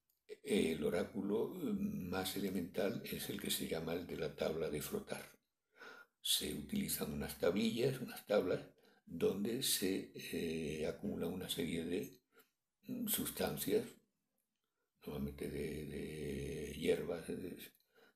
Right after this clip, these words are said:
de distintas especies, y con una especie de mortero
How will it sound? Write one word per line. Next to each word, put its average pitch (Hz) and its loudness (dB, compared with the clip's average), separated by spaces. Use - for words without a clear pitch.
de 90 -4
distintas - -4
especies, - 0
y - -4
con 101 2
una - 0
especie - 0
de 98 0
mortero - 0